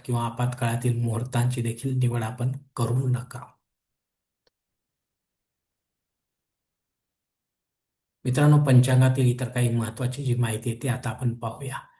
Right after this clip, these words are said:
पंचांग शुद्धी नाही मित्रांनो, रात्री नऊ वाजून बारा मिनिटांनंतर आहे, त्याचा काही आपल्याला उपयोग होत असेल तर बघा. दिनविशेष ग्रहण करी दिन आहे, काल जे चंद्रग्रहण झालं,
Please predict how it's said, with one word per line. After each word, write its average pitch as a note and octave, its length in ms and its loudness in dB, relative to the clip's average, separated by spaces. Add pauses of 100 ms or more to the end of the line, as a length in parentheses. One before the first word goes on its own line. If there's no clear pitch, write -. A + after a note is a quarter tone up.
(280)
पंचांग C3 340 4
शुद्धी C#3+ 280 2
नाही B2 300 2
मित्रांनो, - 640 -6 (560)
रात्री C3 320 4
नऊ B2+ 180 8
वाजून C#3+ 380 4
बारा A#2+ 320 2
मिनिटांनंतर B2 880 0 (180)
आहे, - 520 -4 (560)
त्याचा B2 200 -4
काही B2+ 240 0
आपल्याला B2 320 -2
उपयोग A#2+ 280 -2
होत A#2+ 180 -2
असेल B2+ 380 -6
तर D3+ 60 -8
बघा. C3+ 360 -2 (720)
दिनविशेष C3+ 560 6 (100)
ग्रहण C#3 640 4
करी A#2+ 260 4
दिन B2+ 320 2
आहे, A#2+ 320 -2
काल A#2+ 300 0
जे B2+ 140 2
चंद्रग्रहण B2 720 0
झालं, A#2 240 -6